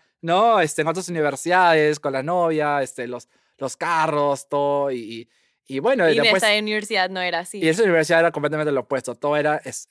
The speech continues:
Speaker 2: eh, yo tenía un amigo que nunca fue a ninguna fiesta en los cinco años que estuve ahí, solamente dos, una que yo organicé y la otra que fue la fiesta de graduación.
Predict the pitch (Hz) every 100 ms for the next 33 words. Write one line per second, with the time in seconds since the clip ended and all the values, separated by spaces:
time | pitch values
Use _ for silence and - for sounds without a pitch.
0 | 135 151 _ _ _ - 131 123 120 127
1 | 147 196 180 190 180 156 165 160 165 151
2 | 147 135 147 135 135 123 - 127 127 117
3 | 110 113 - _ _ _ - - 135 123
4 | 120 117 110 - 156 160 156 151 127 -
5 | - 170 196 143 131 135 160 160 147 123
6 | 160 180 127 131 139 135 127 139 127 135
7 | 143 127 120 - 113 113